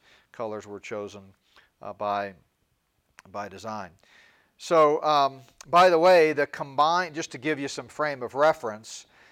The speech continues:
I talked about the nineteen sixty-five Time magazine article. But the combined Allied and Axis forces combined at the peak of World War Two total about seventy million combined.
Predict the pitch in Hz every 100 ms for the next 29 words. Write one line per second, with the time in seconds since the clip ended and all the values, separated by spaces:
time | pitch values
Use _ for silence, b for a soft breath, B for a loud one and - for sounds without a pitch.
0 | b 104 151 147 131 127 127 127 135 131
1 | 127 110 127 - 117 - 123 117 110 -
2 | 123 120 147 156 135 123 110 110 110 113
3 | 110 110 b b b b b b b _
4 | 147 143 139 156 127 151 170 185 156 156
5 | 165 160 147 139 147 - - - - 147
6 | 147 - 127 - - 120 165 165 117 117
7 | 120 135 - - - 131 127 - - 180
8 | 170 - - 120 139 139 127 120 - 180
9 | 147 110 - 135 120 113 117 - - 165
10 | 151 135 110 92 82 104 92 78 52 _
11 | _ _ _ _ _ _ _ _ 113 113
12 | 107 -